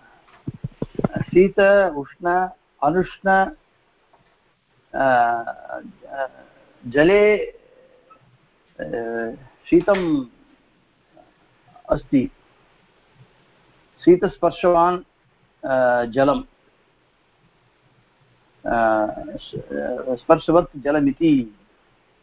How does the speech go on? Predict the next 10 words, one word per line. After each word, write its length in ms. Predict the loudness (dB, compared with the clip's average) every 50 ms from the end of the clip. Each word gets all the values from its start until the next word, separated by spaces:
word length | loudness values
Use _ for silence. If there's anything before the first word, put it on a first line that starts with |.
| _ _ -2
ए, 380 | -2 0 0 0 -2 -2 0 0
लक्षणं, 340 | -2 0 2 0 0 0 0 -4 _ _ -2
जलस्य 340 | 0 0 0 0 0 -2
लक्षणं। 400 | -2 -2 -6 -8 -8 -8 -8 -8 -10 _ _ _ _ _ _ _ _ _ _ _ _ _ _ _ _ _ _ _ _ _ _ _ _ _ _ _ _ _ _ _ _ _ _ _ _ _ -6
आ, 400 | 0 2 4 4 4 4 4 2 -4 -6 -10 -12 -16 _ _ _ _ _ _ _ _ _ _ _ _ _ _ _ _ -2 0
उष्ण, 580 | 2 2 2 0 2 4 6 6 6 4 2 -2 -6 _ _ _ _ _ _ _ _ _ _ _
शीतोष्ण, 920 | -8 0 0 0 2 2 2 2 2 0 -2 -8 -16 _ -2 0 2 2 2 0 -4 _ _ _ _ _ _ _ _ _ _ _ _ _ _ _ _ _ _ _ _ _ _ _ _ _ _ _ _ _ _ -2
अनुष्णातिभेदात्। 1500 | 0 0 0 0 -2 -4 0 2 2 4 4 2 0 -2 -4 -2 2 2 2 2 2 2 2 2 2 0 -4 _ _ _ _ _ _ _ _ _ _ _ _ _ _ _
उष्णः 500 | -8 -8 -8 -2 0 2 2 4 2 2
इति 840 | 2 0 -2 -2 -2 0 2 4 4 4 4 2 0 -2 -6 -10